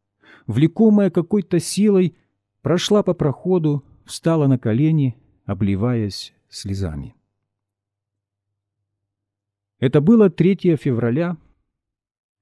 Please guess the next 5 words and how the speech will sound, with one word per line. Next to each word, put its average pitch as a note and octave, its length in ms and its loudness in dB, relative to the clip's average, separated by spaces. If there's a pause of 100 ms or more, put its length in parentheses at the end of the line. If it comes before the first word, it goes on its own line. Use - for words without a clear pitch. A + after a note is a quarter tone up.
(160)
тысяча F3+ 400 0
девятьсот B2 520 -2
девяносто A2+ 520 0
первого B2 460 -2
года. G2 400 -6